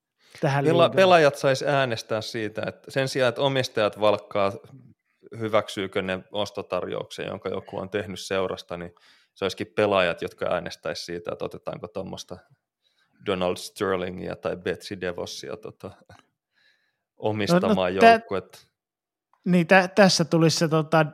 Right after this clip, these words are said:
Speaker 1: Spencer Dinwiddie ajama osuuskuntaliike voisi olla,
Speaker 2: <laughs>
Speaker 1: olla hyvä ratkaisu, että sen sijaan, että on, niinku, yksityisiä yrityksiä nuo joukkueet, niin olisi jonkunlainen tämmöinen osuuskuntatyyppinen, mutta, mutta, tota, vähän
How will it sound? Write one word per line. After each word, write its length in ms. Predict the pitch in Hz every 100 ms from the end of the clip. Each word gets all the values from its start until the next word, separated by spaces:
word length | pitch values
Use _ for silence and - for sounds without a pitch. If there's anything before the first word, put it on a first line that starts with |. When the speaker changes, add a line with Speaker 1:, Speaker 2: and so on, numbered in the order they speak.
| -
Speaker 1:
Spencer 560 | 160 - 180 156 165 151
Dinwiddie 460 | 160 151 143 139 143
ajama 280 | 139 143
osuuskuntaliike 920 | 147 147 151 120 143 127 123 120 110 117
voisi 220 | 120 139
olla, 140 | 127 - -
Speaker 2:
<laughs> 180 | - 143
Speaker 1:
olla 120 | 135
hyvä 260 | 139 151 139
ratkaisu, 440 | 131 135 - 139
että 180 | 143 -
sen 200 | 160 147
sijaan, 240 | 156 151
että 160 | 143 156
on, 120 | 147
niinku, 220 | 147 143 139 _ - - - - _
yksityisiä 680 | 226 196 - 190 180 160 185
yrityksiä 640 | 196 185 160 160 - 170 147
nuo 120 | 151
joukkueet, 560 | 151 151 147 - 147
niin 100 | 135
olisi 180 | 143 131
jonkunlainen 440 | 147 135 139 139 131
tämmöinen 320 | 139 139 147
osuuskuntatyyppinen, 1080 | 151 143 120 143 123 117 135 127 - 123 120
mutta, 300 | 113 - 123 - _ _ _ _ _ _
mutta, 320 | 131 123 -
tota, 360 | 127 123 - 127 110 _ _ _ 135
vähän 400 | 139 127 127 101